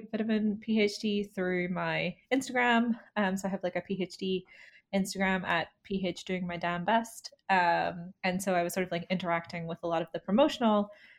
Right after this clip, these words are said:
uh, material that was being put out by the, um, P D P A, um, account. And so then the office reached out to me and they were like, "You seem keen.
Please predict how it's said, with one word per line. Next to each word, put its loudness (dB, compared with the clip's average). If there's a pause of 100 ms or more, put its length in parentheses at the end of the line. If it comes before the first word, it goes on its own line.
(160)
uh, 4
material 0
that 0
was -6
being -2
put -6
out 2
by 2
the, 0
um, -2
P -8
D -6
P -2
A, -2 (140)
um, -6 (180)
account. -4
And -6
so -6 (140)
then -4 (360)
the -2
office 6
reached -2
out -2
to -14
me -6
and -8
they -6
were -8
like, -6 (580)
"You 4
seem 6
keen. -2